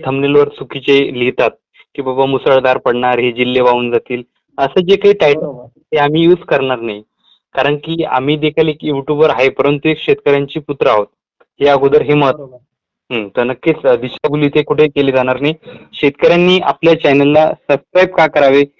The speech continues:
Speaker 1: कारण की आपण ताज्या रेकॉर्डिंग घेतोय, कोणत्याही जुन्या रेकॉर्डिंग देत नाही आणि डायरेक्ट थेट आपण
Speaker 2: बरोबर.
Speaker 1: अभ्यासकांशी, अ, प्रश्न विचारून आपण अंदाज घेत आहोत.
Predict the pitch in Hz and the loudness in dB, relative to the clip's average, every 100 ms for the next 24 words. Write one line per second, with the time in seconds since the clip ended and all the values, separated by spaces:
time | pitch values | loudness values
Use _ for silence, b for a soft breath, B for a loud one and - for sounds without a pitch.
0 | b _ - 131 147 160 160 151 170 165 | b _ -2 0 2 2 0 0 -2 0
1 | 131 139 151 143 156 151 139 127 123 113 | 0 2 0 2 2 2 0 -2 -2 -2
2 | 135 135 165 160 175 147 147 156 143 147 | -4 -2 0 2 2 2 0 2 2 2
3 | 147 151 131 127 120 104 98 _ _ _ | 0 2 0 0 -4 -8 -10 _ _ _
4 | _ 139 139 147 180 175 165 170 165 143 | _ -4 2 4 2 0 0 2 2 0
5 | 151 147 131 - 143 135 143 143 147 151 | -4 -10 -16 -18 -14 -2 0 0 0 0
6 | 143 151 160 - _ _ _ 131 127 127 | 0 0 0 -4 _ _ _ 0 2 0
7 | - 139 170 160 151 147 151 151 143 135 | -4 -2 2 2 2 2 2 -2 -4 -4
8 | 127 143 151 131 131 139 131 127 107 98 | -2 0 0 0 0 0 0 0 0 -4